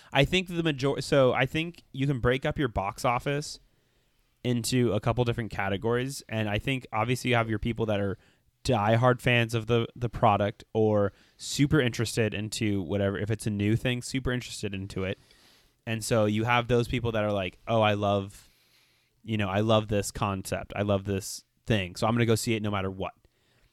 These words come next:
Then you have the people that are, like, kind of on, like, the haters, and they're like, "I'm gonna go see it 'cause I wanna be able to make fun of it or whatever." But then you have those middle ground people that are like, "I'm on the fence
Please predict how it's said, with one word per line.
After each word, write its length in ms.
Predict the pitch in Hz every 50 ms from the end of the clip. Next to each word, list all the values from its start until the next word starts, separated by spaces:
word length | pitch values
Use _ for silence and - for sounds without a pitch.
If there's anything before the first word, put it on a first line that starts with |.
| _ _ _ -
Then 220 | 113 110 123 131 143
you 100 | 151 151
have 120 | 151 147
the 60 | 143
people 220 | 135 147 139 135 131
that 100 | 127 117
are, 140 | 110 90
like, 160 | 73 104 104 -
kind 240 | - 113 113 117
of 80 | 117 110
on, 240 | 107 104 107 101 95 - -
like, 180 | 101 101 -
the 120 | - 98 90
haters, 680 | - - 120 120 123 131 139 147 156 165 - - - _ _ _ _ _
and 300 | 113 117 113 110 107 104
they're 80 | 107
like, 140 | 101 104 - -
"I'm 120 | 117 131
gonna 120 | 139 135
go 80 | 127 120
see 160 | - - 123
it 40 | 117
'cause 100 | - -
I 40 | 117
wanna 200 | 107 107 104 98
be 100 | 98 98
able 80 | 98
to 60 | 95 92
make 140 | 90 90 -
fun 180 | - 104 104
of 100 | 104 101
it 160 | 107 98 - -
or 340 | 92 92 90 87 87 87 - _ _ _ _ _ _ _ _ -
whatever." 500 | 101 101 98 95 95 107 120 127 127 - _ _ _ _ - -
But 120 | 127 127
then 120 | 143 165
you 80 | 180 185
have 180 | 180 170 165 151
those 180 | 147 135 120
middle 260 | 123 127 135 147 147
ground 300 | 127 127 123 113 104 104
people 280 | - 117 104 - 104 101
that 140 | 101 101 101
are 80 | 104 101
like, 340 | 98 95 92 90 - - - _ _ _ _ - - _ _ _ _ _ - - - - _ _ - _
"I'm 160 | - 156 165
on 200 | 165 165 165 147
the 80 | 139 131
fence 480 | - 180 156 120 - - - - -